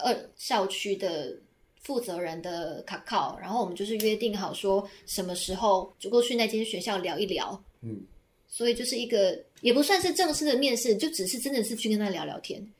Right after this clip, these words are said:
Speaker 2: 嗯。
Speaker 1: 那个时候我就是自己搭计程车，然后去到那间学校，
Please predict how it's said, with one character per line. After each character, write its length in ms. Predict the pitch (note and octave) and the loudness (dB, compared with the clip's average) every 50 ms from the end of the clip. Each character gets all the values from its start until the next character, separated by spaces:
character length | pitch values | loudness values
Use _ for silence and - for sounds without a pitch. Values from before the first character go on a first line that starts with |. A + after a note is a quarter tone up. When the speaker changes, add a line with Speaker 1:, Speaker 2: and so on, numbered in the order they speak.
| _ - | _ -10
Speaker 2:
嗯。 160 | - A3 G3 | -8 -6 -2
Speaker 1:
那 140 | F#3 F4+ F4+ | 0 0 2
个 80 | D#4+ D4+ | 2 0
时 220 | - - G#3+ G#3+ | 0 0 -2 0
候 260 | A3 C#4+ C4+ A3+ G3+ | 2 4 4 4 4
我 80 | F#3+ F3+ | 4 2
就 140 | - B3 C4 | 0 -2 -4
是 280 | C4 C#4+ C4+ B3 A#3+ - - - _ | -2 -2 -2 -2 -4 -6 -12 -18 _
自 120 | - - C4+ | -10 -10 -6
己 180 | - G3+ F#3+ | -4 -4 -4
搭 280 | F#3 - A3 G#3 G#3+ A3 | -2 0 -2 0 0 -2
计 160 | G#3+ A3+ A#3 | -2 -4 -4
程 180 | G3 F#3+ F#3 F3+ | -4 -4 -6 -6
车， 220 | F#3 G#3+ F#3+ F#3+ | -4 -4 -2 -2
然 160 | F#3 F3 F3 | -2 -4 -6
后 180 | F#3+ G#3+ G#3+ G3+ | -4 -4 -4 -4
去 200 | G#3 - A#3 G3 | -4 -4 -4 -2
到 280 | A3 G#3 G3+ G3 F#3+ F3+ - - - F#3 | -2 -2 -2 -2 -4 -6 -10 -12 -12 -8
那 180 | G3+ G#3 G3+ | -6 -4 -4
间 160 | G3+ G3+ G3+ G#3+ | -4 -4 -4 -6
学 200 | G#3 - D#3 - | -6 -6 -6 -6
校， 260 | - A3 F3+ - | -4 -4 -4 -4